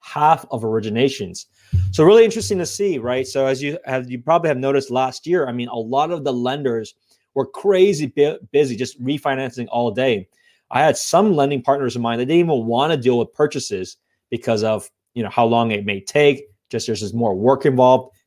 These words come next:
They'd rather make the money of just doing pure refinances. But now that the mortgage rates have picked up pretty significantly, we're talking about, uh, maybe about three point two percent now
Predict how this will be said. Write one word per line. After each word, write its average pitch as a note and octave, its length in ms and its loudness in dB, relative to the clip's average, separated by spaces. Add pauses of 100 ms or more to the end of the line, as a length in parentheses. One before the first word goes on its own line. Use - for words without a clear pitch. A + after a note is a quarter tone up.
They'd B2 80 -2
rather D#3 260 6
make C#3 240 0
the B2+ 60 2
money C3 320 2
of A2 180 0
just A#2 180 -6
doing A#2+ 180 -2
pure C3 320 -2
refinances. G#2 920 -4 (460)
But C#3 320 2 (800)
now F3 340 4
that C#3 200 6
the C3+ 100 4
mortgage C3+ 420 2
rates B2+ 220 0
have G#2+ 180 -4
picked - 220 -6
up - 200 0
pretty G3+ 140 4
significantly, G#2 880 -6 (300)
we're D3 100 0
talking D3 320 2
about, G#2 320 0 (360)
uh, G2+ 360 0
maybe A#2 240 -4
about G#2+ 320 -8
three C3 180 -2
point B2 380 -2 (180)
two C#3+ 200 -6
percent C3 420 -2
now D#3+ 340 -2